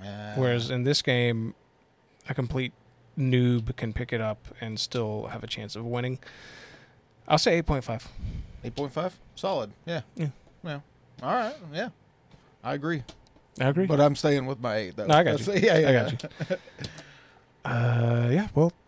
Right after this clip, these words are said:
Speaker 2: everybody, once again, tack. Check
Speaker 1: Try
Speaker 2: it
Speaker 1: it.
Speaker 2: out. Read the book.
Speaker 1: Try it.
Speaker 2: Try it. It's a, it's a beautiful game.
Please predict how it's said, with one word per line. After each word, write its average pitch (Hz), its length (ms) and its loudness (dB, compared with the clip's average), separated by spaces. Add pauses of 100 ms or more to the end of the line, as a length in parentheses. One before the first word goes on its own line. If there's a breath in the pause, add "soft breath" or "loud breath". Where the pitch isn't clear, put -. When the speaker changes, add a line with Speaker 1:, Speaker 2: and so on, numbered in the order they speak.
Speaker 2:
everybody, 160 300 4
once 160 220 2
again, 165 200 2
tack. 190 360 4
Check - 160 -14 (560)
Speaker 1:
Try 160 240 10
Speaker 2:
it - 20 10
Speaker 1:
it. 175 40 10
Speaker 2:
out. 190 140 4 (320)
Read 156 180 2
the 160 60 -2
book. 175 300 4 (320)
Speaker 1:
Try 117 240 4
it. 113 80 0 (540)
Speaker 2:
Try 143 260 8
it. 156 100 -4 (720)
It's - 160 -8
a, 123 460 2
it's 120 100 -6
a - 40 -20
beautiful 139 260 4
game. 120 240 -2